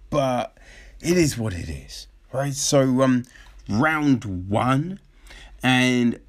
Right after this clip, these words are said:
Page, he's doing his thing. He's bouncing around, you know what I mean? Like he does. Anderson, he's, um, looking very nonchalant. Arms at the side,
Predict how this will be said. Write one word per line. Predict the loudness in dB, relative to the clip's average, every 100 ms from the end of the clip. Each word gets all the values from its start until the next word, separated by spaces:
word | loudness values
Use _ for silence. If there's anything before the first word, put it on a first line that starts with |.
| -6
Page, | -4 -2 -4 -8 -6
he's | 0 0 2
doing | 2 4
his | 0
thing. | -4 -6
He's | -6
bouncing | -2 0 2 0 -2 -2
around, | -2 0 0 0 -2 -6 -12 -4
you | 2 4
know | 4
what | 0
I |
mean? | 0 -2 -6 -14 -6
Like | -4 -4 -8
he | -10
does. | -6 -4 -2 -2 -6 -10 -14 -20 -20 -20 -6
Anderson, | -2 0 0 0 2 2 2 -2 -16 -20 -12
he's, | 4 4 6 2 2 2
um, | 4 2 0
looking | -2 0 0 -2 0 0 0
very | -2 -8 -4 -2 0 0 -2
nonchalant. | -2 -2 -2 -4 -6 -6 -6 -8 -6 -4 -4 -6 -12 -16 -16 -2
Arms | 2 2 2 -2
at | -4
the | -4
side, | -6 -2 0 0 -2 -8